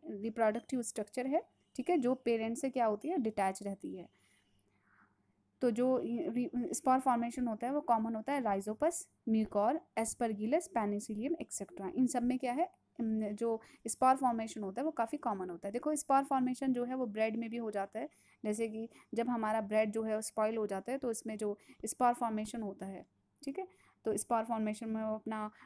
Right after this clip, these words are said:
जो प्रोजेनी वगैरह है उसको डेवलप करते हैं।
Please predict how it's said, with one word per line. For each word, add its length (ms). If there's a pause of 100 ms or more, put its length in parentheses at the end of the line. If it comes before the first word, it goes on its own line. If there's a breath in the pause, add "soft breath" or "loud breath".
(140)
जो 120
प्रोजेनी 520
वगैरह 300
है 80
उसको 280
डेवलप 420
करते 260
हैं। 200